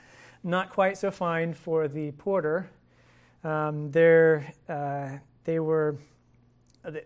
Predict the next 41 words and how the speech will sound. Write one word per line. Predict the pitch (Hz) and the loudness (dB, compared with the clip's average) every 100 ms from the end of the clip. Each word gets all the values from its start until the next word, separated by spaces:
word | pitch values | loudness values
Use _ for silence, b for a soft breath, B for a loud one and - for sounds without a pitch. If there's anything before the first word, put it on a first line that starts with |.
| - | -14
originally, | 185 180 220 214 175 | -6 2 2 2 -2
the, | 160 160 180 - _ | -2 -4 -10 -14 _
as | - | -6
soon | 240 | -4
as | 226 | 2
I | 190 | 2
was | 175 | 2
over, | 165 165 160 | 2 2 0
the, | 156 156 151 156 | -2 -2 -2 -4
the | 151 151 147 | -4 -6 -4
Iowa | 160 180 185 165 | 0 2 2 0
turned | 160 185 180 | -2 -4 -2
all | 170 | 0
their | 165 | 0
guns | 147 175 175 | 0 -2 -2
on | 156 | -4
the | 151 | -4
Porter, | 160 147 147 151 147 B B B B B - | -6 -6 -4 -8 -12 B B B B B -10
because | 156 165 | -4 -4
surely | - 233 240 | 0 4 4
it | 185 - | 2 0
couldn't | 185 | -2
have | 170 | 0
been | 165 165 | -2 -2
just | 160 151 165 | -4 -8 -6
a, | 151 147 139 b b _ _ - | -4 -4 -8 b b _ _ -18
uh, | - 135 127 127 131 - | -12 -10 -10 -10 -14 -6
act | 170 160 | -6 -2
of | 165 | -2
incompetence, | 156 151 165 160 147 123 127 127 - 226 | -2 -2 -2 -2 -4 -10 -12 -12 -14 -12
um, | 131 131 135 - | -12 -10 -14 -14
but | 143 | -12
of | 139 | -6
course | 151 143 | -6 -4
it | 147 | -4
was | 143 143 143 | -2 -4 -4
an | 160 | -4
act | 147 160 | -2 -2
of | 143 | -2
<laughs> | |
incompetence. | 175 156 139 143 143 143 143 | -2 -4 -4 -6 -6 -6 -6